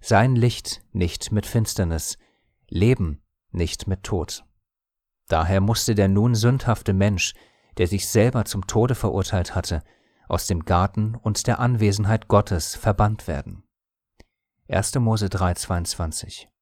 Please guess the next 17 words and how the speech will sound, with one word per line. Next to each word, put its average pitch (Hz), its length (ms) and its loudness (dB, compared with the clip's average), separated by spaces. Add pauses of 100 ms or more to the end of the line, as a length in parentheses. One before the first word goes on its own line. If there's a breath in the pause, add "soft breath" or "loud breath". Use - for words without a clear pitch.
(1040)
Und 87 240 -6
Gott, - 400 -2
der 98 80 2
Höchste, 104 320 -2
sprach: - 480 -4 (520)
"Siehe, 104 460 2 (320)
der 82 120 2
Mensch 104 340 0
ist 139 220 -6
geworden 113 440 4
wie 110 140 2
einer 98 260 2
von 107 220 -2
uns, 113 400 -2 (460 soft breath)
zu - 140 -2
erkennen 107 580 0
Gutes 110 580 -2